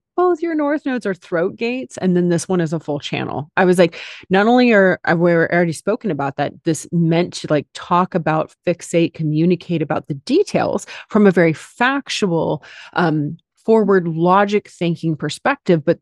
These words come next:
this one is about storytelling.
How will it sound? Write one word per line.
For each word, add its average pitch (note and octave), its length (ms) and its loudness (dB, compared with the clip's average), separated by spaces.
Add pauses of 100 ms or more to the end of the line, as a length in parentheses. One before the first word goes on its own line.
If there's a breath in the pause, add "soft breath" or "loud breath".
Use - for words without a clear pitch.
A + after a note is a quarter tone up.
(200)
this C#4+ 260 0
one F3 400 0
is F3+ 220 2
about D3+ 460 -2 (580 soft breath)
storytelling. F3+ 920 -4